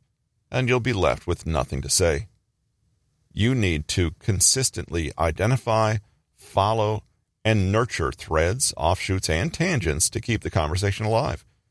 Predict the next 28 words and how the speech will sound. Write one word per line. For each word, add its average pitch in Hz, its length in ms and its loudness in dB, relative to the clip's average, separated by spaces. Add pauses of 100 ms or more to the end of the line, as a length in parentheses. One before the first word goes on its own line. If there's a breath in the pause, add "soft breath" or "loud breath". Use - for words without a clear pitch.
(840)
You 214 100 -2
can 135 160 2
drop 98 380 2
some 101 340 -2
threads 60 460 -2
to - 80 -6
pick 92 200 -4
up - 140 0
others, 101 380 2 (480)
returning 104 420 2
later 101 240 4
to - 220 -6
old 120 280 4
threads 64 600 -2 (240)
when 160 160 0
you 139 80 0
need 131 140 -2
to 80 220 2 (120)
pep - 180 -2
things - 240 -4
up 139 160 -2
again. 57 240 -4 (1400)
This 120 420 2
is 101 220 0
an 90 160 2 (100)
art 95 240 2 (120)
to - 100 -6
master, 73 540 -2